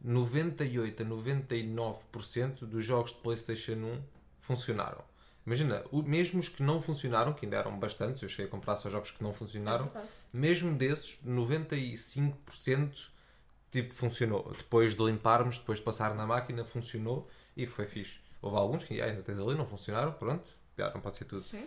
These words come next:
Speaker 2: sim.
Speaker 1: Mas também, por sorte, não foi nenhum dos caros. Também chegámos a
Speaker 2: Por
Speaker 1: apanhar
Speaker 2: muita sorte.
Speaker 1: Sim.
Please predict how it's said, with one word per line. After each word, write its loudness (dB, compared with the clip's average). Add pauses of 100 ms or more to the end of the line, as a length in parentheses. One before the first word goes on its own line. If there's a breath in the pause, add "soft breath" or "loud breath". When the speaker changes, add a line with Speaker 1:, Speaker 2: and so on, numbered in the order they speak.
Speaker 2:
sim. -14
Speaker 1:
Mas -6
também, -2
por -8
sorte, -2
não -2
foi -2
nenhum -2
dos -6
caros. -6 (540 loud breath)
Também -4
chegámos 0
a 4
Speaker 2:
Por 4
Speaker 1:
apanhar 6
Speaker 2:
muita 4
sorte. 0
Speaker 1:
Sim. -8